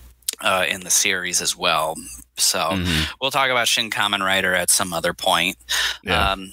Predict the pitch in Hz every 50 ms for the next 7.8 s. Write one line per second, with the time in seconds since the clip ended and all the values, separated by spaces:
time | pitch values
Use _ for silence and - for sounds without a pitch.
0 | - - 107 117 110 110 101 98 95 95 92 _ _ _ _ _ _ - - 131
1 | 135 131 120 110 104 95 95 - - - - - - - 107 110 107 107 104 101
2 | 101 101 101 - - _ _ - - - - - - - _ _ - - - 147
3 | 143 139 147 170 196 - 185 156 143 131 120 - 123 117 113 107 104 - - 110
4 | 110 104 104 92 - - 101 - - 98 - - 101 95 92 95 98 92 - 101
5 | 101 98 95 98 95 - 101 104 117 123 131 123 104 95 98 101 101 98 92 95
6 | 95 95 104 104 110 123 131 147 156 151 147 139 127 135 131 127 127 117 - 107
7 | 104 - 98 - - 104 107 104 104 107 113 127 101 85 85